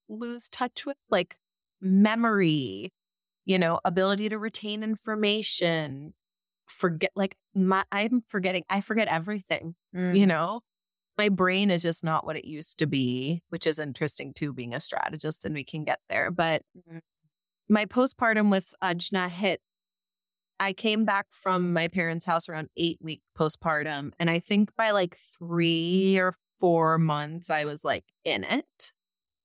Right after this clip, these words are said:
Speaker 1: And four months, um, is when I went back to work. And that was including unpaid time off as well.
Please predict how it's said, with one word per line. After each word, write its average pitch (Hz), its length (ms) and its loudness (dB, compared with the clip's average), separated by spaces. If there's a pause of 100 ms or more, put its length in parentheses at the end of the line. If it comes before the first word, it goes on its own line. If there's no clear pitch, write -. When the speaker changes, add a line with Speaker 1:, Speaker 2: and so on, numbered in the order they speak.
(300)
Speaker 1:
And 180 220 0 (320)
four 220 260 4
months, 175 920 0 (440)
um, 160 300 2
is 180 200 2
when 165 140 0
I 156 80 -2
went 131 220 -6
back 135 260 -12
to - 100 -10
work. - 280 -4 (440)
And 214 160 2
that 190 160 0
was 190 280 0
including 180 640 -2 (440)
unpaid 175 520 2
time 117 280 -4
off - 240 -2
as - 180 -6
well. - 420 -6